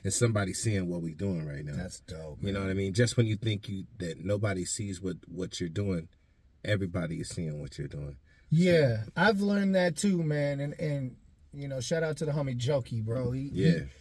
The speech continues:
Speaker 2: he, he told me over the phone, 'cause I'd be like, man, I be getting discouraged sometimes 'cause I don't get to put all the energy that I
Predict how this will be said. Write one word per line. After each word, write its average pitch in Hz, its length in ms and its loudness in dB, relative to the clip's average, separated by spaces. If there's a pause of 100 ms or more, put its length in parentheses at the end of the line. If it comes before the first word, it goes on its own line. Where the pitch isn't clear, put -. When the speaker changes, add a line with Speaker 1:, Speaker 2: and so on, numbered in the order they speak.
Speaker 2:
he, 214 100 0
he 220 60 2
told 202 260 0
me 180 320 -2
over 160 240 6
the 147 100 2
phone, 160 300 -2
'cause 147 160 -4
I'd 151 160 -2
be 143 60 -4
like, 127 160 0
man, 160 200 -2
I 175 60 0
be 180 140 -2
getting 156 180 2
discouraged 160 540 2
sometimes 131 500 -4
'cause 123 300 -4 (520)
I 156 100 -4
don't 160 180 0
get 147 160 -2
to 143 260 2 (360)
put 170 160 8
all 151 220 2
the 147 160 2
energy 156 380 2
that 139 160 4
I 123 300 2